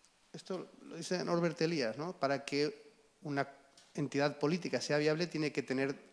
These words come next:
al menos dos primeros requisitos, ¿no? El monopolio de la violencia legítima, se suele definir así, es decir, eh, la gente convive y si hay algún conflicto acude a una autoridad, no lo dirimen entre ellos a tortas, ¿no?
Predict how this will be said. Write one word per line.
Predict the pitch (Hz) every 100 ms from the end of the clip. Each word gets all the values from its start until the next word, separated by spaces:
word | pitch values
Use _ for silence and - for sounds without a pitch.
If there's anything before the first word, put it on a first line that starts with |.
| -
al | 135
menos | 127 156 160 -
dos | 151 143
primeros | - 147 170 147
requisitos, | 131 131 - - - - 127
¿no? | 147 220
El | 127
monopolio | 120 120 120 139 135
de | 131
la | 120
violencia | 127 143 156 151
legítima, | 135 131 170 131 135 160 - _ _ -
se | 117
suele | - 131 117 113 -
definir | 127 - 131
así, | 135 135 143 139
es | 147
decir, | 120 - 120 - - - - - - _ _ _ _
eh, | - 127 120 - - - - -
la | 123
gente | - 151 151
convive | 160 147 165 165 175
y | -
si | -
hay | 160
algún | 160 160 156
conflicto | 156 147 185 175 156 160
acude | - 139 - 180
a | 180
una | 143
autoridad, | 127 123 113 113 156 165 - - - - -
no | 127 156
lo | 170
dirimen | 139 139 139 123
entre | 120 117 117
ellos | 127 123 -
a | 110
tortas, | 151 139 - - - - _ -
¿no? | 120